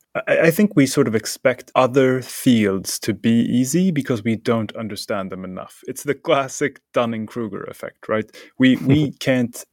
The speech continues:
Speaker 1: have any real insight into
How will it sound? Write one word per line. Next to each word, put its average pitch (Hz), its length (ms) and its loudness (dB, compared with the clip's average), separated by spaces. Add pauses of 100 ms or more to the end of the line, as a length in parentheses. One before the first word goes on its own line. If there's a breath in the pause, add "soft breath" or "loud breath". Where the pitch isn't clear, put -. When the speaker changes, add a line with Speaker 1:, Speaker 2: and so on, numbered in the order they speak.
(220)
Speaker 1:
have 120 280 2
any 110 240 4
real 110 420 2
insight - 840 0
into 98 680 -2